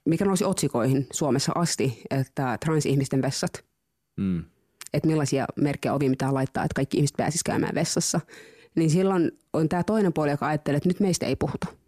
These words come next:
Speaker 1: Tai sitten puhutaan niinku rasismista mustien kohdalla, "Aa, nyt meistä ei puhuta." Että aina kun puhutaan vähemmistöjen ongelmista tai haasteista, on tää porukka, joka ajattelee, että "Aa, nyt meistä ei puhuta", että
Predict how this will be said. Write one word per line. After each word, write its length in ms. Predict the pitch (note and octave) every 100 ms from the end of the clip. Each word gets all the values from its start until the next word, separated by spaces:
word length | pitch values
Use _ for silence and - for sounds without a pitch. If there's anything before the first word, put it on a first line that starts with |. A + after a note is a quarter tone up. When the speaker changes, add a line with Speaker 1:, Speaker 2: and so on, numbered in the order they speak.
| _ _ _ _ _ _
Speaker 1:
Tai 120 | - D#3
sitten 140 | -
puhutaan 440 | F3 F3 E3 D#3
niinku 140 | D3+ D3+
rasismista 520 | E3 E3 D3 - -
mustien 300 | C#3+ - B2+
kohdalla, 260 | C3+ C3+ E3
"Aa, 60 |
nyt 140 | E3 E3+
meistä 260 | D3+ -
ei 100 | D3
puhuta." 300 | D3+ D3 -
Että 120 | D#3+
aina 140 | F#3 A3
kun 100 | A3
puhutaan 380 | G#3+ G3 F#3 F3+
vähemmistöjen 640 | G#3 G#3 C#3+ C3+ C3+ C3 - _
ongelmista 480 | - D3+ C#3 A#2 C3+ C3+
tai 60 |
haasteista, 640 | C3+ C#3+ B2+ - - E3+ - - - - -
on 120 | E3
tää 140 | F3 F3
porukka, 260 | A3+ G3
joka 140 | D3+ D#3
ajattelee, 260 | D3 D3
että 200 | C#3+ -
"Aa, 320 | F3+ E3+ C3+ C#3+
nyt 140 | E3 G3+
meistä 300 | G3+ E3+ -
ei 120 | C3+
puhuta", 340 | C#3+ C3 -
että 100 | C#3+